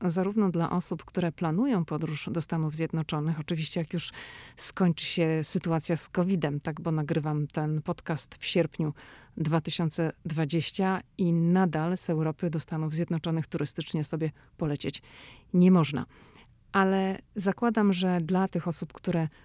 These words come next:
planują taką podróż w przyszłości, to będzie dobry temat, ale również dla osób, które po prostu są ciekawe, jak to wygląda w Ameryce. Okej, zatem zacznijmy od tego,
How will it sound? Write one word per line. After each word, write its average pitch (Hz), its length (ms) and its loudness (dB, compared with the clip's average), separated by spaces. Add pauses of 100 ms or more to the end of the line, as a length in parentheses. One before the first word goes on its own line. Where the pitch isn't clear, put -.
(200)
planują 165 540 2
taką 156 300 -2
podróż 151 340 -4
w - 60 -18
przyszłości, - 540 -6
to 185 120 -2
będzie 160 420 -2 (160)
dobry 156 400 0
temat, 175 360 -4 (640)
ale 359 160 0
również 330 400 0
dla 220 360 2
osób, 247 400 -2
które 240 280 2
po 214 140 -2
prostu - 340 -2
są 208 240 4
ciekawe, 180 680 0 (200)
jak 175 400 2
to 170 120 -2
wygląda 147 560 -4 (600)
w - 120 -14
Ameryce. 175 500 2 (480)
Okej, 214 400 2 (680)
zatem 202 480 2
zacznijmy 180 680 4
od 160 160 -4
tego, 185 640 -2